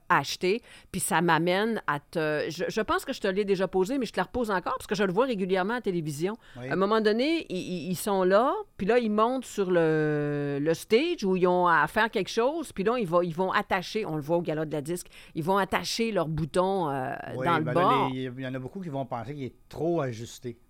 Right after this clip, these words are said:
Speaker 2: Tu sais, des fois, il est, mais c'est, à la télévision, ils sont vraiment bien ajustés, là.
Speaker 1: Oui,
Speaker 2: C'est sûr,
Speaker 1: oui.
Speaker 2: parce que nous, même, euh,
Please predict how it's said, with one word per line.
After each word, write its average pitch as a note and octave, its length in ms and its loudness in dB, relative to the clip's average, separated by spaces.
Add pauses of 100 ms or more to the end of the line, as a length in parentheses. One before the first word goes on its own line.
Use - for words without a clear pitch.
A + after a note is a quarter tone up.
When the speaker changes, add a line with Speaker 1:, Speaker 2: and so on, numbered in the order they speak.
Speaker 2:
Tu C#3+ 80 -18
sais, - 20 -16
des C3+ 140 -10
fois, D#3+ 200 -14
il D3+ 100 -12
est, G#2+ 580 -14
mais G#2+ 160 -16
c'est, A2 260 -20
à A2 60 -12
la A#2+ 100 -8
télévision, C3 560 -8
ils F3+ 40 -10
sont A2 180 -10
vraiment A2+ 320 -10
bien A#2 180 -8
ajustés, A2+ 540 -12
là. F#3 60 0
Speaker 1:
Oui, G3+ 500 2
Speaker 2:
C'est A2+ 60 -8
sûr, D3 100 -2
Speaker 1:
oui. B3+ 220 -2
Speaker 2:
parce G2+ 120 -12
que G2 60 -14
nous, A#2 280 -12
même, A2+ 360 -12
euh, F#2+ 140 -16